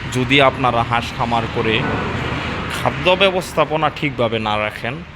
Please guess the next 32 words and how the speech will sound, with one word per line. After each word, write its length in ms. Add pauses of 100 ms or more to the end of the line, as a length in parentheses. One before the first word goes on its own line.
(240)
আপনি 280
নিশ্চিত 540
থাকেন 380 (380)
হাঁস 200
খামারের 420
মধ্যে 260
লসের 340
গানি 180
আপনাকে 340
টানতেই 520
হবে। 280 (280)
কেন? 140 (840)
আপনার 300
হাঁসকে 400
যদি 220 (100)
পুষ্টিমান 500
একটা 180
খাবার 440
আপনি 240
না 120
দিতে 240
পারেন, 280 (480)
আপনি 280
নিশ্চিত 440
থাকেন 260
আর 280
যত 280
ভ্যাকেন্সি 580
আপনি 240
রাখেন 340
না 140
কেন, 160